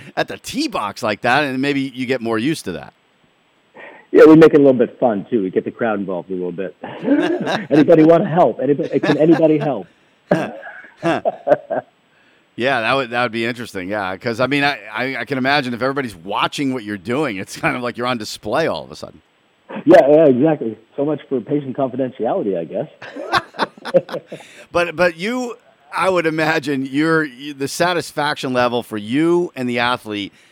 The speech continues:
Speaker 1: when that pain goes away, uh, you know, or at least it, it, it's alleviated, let's put it that way, uh, it's like, you know, you'd be somebody's best friend right away, right? I mean, 'cause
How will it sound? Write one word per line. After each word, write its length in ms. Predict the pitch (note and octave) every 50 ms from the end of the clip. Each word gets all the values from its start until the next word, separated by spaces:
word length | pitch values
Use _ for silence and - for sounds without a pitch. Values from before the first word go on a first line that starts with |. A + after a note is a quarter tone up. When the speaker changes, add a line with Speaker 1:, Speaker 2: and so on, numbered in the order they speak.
| _ _ -
Speaker 1:
when 160 | G#2+ A2+ A2
that 280 | A2+ B2+ C#3+ D#3 - -
pain 540 | - - D3+ D3+ D3 C#3 C3+ B2 A#2+ A#2+ _ - A#2+
goes 260 | A2+ C3+ C#3 C3+ A#2
away, 520 | B2 G#2+ G2+ A#2 B2 B2+ B2+ A#2+ A2+ G#2
uh, 160 | G2+ G2 G2 G2+
you 140 | G#2+ A2 G#2
know, 100 | G2+ F#2+
or 60 | F#2+
at 80 | F#2+ F#2+
least 260 | A2 B2 A#2 - A2
it, 120 | G#2+ G2+ - -
it, 140 | G2+ F#2+ D#2+ _ _ _ -
it's 140 | F#2+ -
alleviated, 640 | G#2 F#2 F#2+ A2+ C3+ C3+ A2+ G2 F2 E2+ E2 E2 F2
let's 160 | G2 G2+ F#2+
put 180 | - - G2+ F2+
it 40 | E2
that 200 | F#2+ G#2+ A2 F#2
way, 240 | F2 E2 E2 E2 - _ _ _ _ _ _ _ -
uh, 380 | A#2+ A#2 A2 G#2+ G#2 G#2 G2 - -
it's 160 | B2+ - -
like, 100 | F#3+ F3+ _ _ _ _
you 100 | - E3+
know, 180 | C#3+ B2 B2 A#2 _
you'd 160 | - C#3+ D3+
be 120 | D3 D#3 D3
somebody's 360 | - - - D3 C#3 B2+ G#2+
best 280 | E2+ - A#2+ A2+ - -
friend 260 | - A2 G2+ F#2 E2+
right 160 | D#2+ E2 D#2+
away, 200 | D2+ D2+ D2+ D2+
right? 280 | D2+ E2+ F#2 G2+ A2 A2+
I 40 |
mean, 120 | A2 A2+ A#2
'cause 280 | - - F3+ E3 -